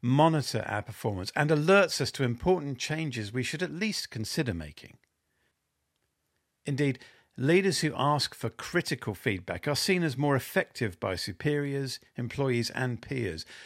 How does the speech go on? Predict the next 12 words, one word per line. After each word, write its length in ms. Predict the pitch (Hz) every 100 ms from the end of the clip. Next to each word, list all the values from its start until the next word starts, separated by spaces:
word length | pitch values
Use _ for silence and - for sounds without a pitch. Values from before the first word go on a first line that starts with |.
| - -
whilst 380 | 135 131 - 131
those 300 | 151 160 -
who 140 | 143
seek 360 | 123 - 139 127 _
primarily 840 | - 127 123 127 135 131 120 113
positive 520 | 113 - 185 156 107 -
feedback 480 | - - 90 87 _ _ _ _ _ -
are 140 | 120
rated 360 | 113 110 - 95
lower 420 | 101 107 98 92 -
in 260 | - 95 92
effectiveness. 760 | - 101 - - - - -